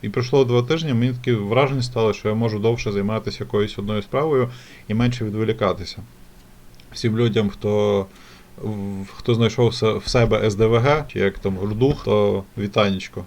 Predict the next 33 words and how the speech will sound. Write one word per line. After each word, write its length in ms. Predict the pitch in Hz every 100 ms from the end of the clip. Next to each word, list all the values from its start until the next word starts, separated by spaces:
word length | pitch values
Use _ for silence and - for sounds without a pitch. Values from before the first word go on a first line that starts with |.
| -
Воно 280 | 113 117
реально 280 | 113 110 107
допомагає, 920 | 98 107 120 117 147 139 110 101 98 95
і 60 |
ви 180 | 92 98
можете 300 | 104 98 98
теж 240 | - 92
спробувати. 540 | - 98 95 95 98 107 - - -
Але, 240 | 190 185
на 100 | 156
щастя, 540 | 123 160 165 175 160 143 - - - -
по 80 |
статистиці 680 | 117 127 131 135 120 - 117
кажуть, 320 | - 123 120
що 460 | - 101 98 95 87
покоління 840 | - 95 101 101 95 95 92 92 92
Z, 220 | 107 131 123
воно 380 | 104 101 101 95
вже 220 | 92 98 95 95
набагато 400 | 101 110 110 95
менше 300 | 95 95 98
<laughs> 80 | 90
вживає 320 | 117 104 98
алкоголь 380 | 98 98 113 156
в 140 | 170
порівнянні 520 | 107 101 104 101 95
з 60 | 95
тими 200 | 101 95
самими 300 | 95 92 92
мі-, 160 | 95 98
міленіалами, 840 | 110 107 104 104 104 92 90 90 92
які 220 | - 95
ми 200 | 95